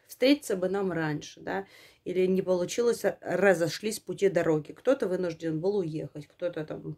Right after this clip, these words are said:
вынужден уехать в другое место, да. Впоследствии встречаетесь, у каждого здесь уже семьи, у каждого здесь своя жизнь.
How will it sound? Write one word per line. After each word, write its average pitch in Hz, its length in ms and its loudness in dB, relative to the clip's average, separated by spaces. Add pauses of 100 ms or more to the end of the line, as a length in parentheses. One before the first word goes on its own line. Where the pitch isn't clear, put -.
вынужден 175 520 2
уехать 185 300 -2
в 160 80 -6
другое 165 460 0
место, 147 320 -2
да. 170 140 -8
Впоследствии 175 540 -6
встречаетесь, 170 680 -4 (400)
у 156 100 -4
каждого 180 400 -2
здесь 151 260 -6 (200)
уже 170 200 0
семьи, 151 640 0
у - 60 -18
каждого 180 400 0
здесь 156 280 -4
своя 160 340 0
жизнь. 147 300 -4